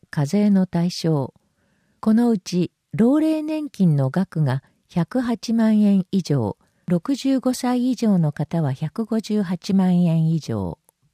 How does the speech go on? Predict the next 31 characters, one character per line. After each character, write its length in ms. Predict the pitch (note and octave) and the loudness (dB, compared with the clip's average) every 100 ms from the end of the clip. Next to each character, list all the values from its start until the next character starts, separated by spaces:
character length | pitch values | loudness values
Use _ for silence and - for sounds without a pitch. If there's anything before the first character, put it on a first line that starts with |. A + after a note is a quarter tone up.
| _ | _
の 180 | G3 A#3+ | -2 0
方 300 | A#3+ A#3+ A#3 | 0 -2 0
は 220 | F3 B2 - _ _ | 0 -2 -6 _ _
所 200 | - G3+ | -4 -2
得 280 | C#4+ - C4+ | 0 -2 -2
税 240 | A3 F3+ | 0 0
が 160 | D3+ B2 | 0 -2
源 220 | D3 A3 | 0 -2
泉 320 | - C4+ C4+ | -2 -4 -6
徴 240 | - C4+ B3+ | -2 -2 -2
収 260 | - D3+ | -2 -2
の 180 | A#2+ A2 | -2 -6
対 220 | - D3+ | -4 -4
象。 480 | D#3+ - C#3 A#2 A2 _ _ _ _ _ _ _ _ _ _ _ _ _ _ _ | -4 -4 -2 -2 -4 _ _ _ _ _ _ _ _ _ _ _ _ _ _ _
問 240 | - C4 B3+ | 0 0 2
い 80 | |
合 60 | G#3+ | 0
わ 100 | G3 | -2
せ、 300 | - D#3 D3 - _ _ _ - | -2 -2 -2 -8 _ _ _ 2
年 260 | G3+ C#4 | 2 2
金 300 | - D4+ C#4+ | -4 -6 -4
ダ 140 | B3 A3+ | -2 0
イ 120 | E3+ | 0
ヤ 120 | B2+ | -2
ル。 200 | A#2+ G#2+ _ _ _ _ _ _ | -2 -6 _ _ _ _ _ _
電 300 | E3 G#3+ A3+ | 0 2 2
話、 200 | G3 F#3 - _ _ _ - | 0 -2 -6 _ _ _ -2
零 260 | F#3+ C4+ | 2 2
五 280 | D4+ C#4+ A#3+ | 2 0 2
七 300 | F#3 E3 E3+ | 4 4 2
零 380 | D#3+ D3 A#2 - | 2 2 0 -4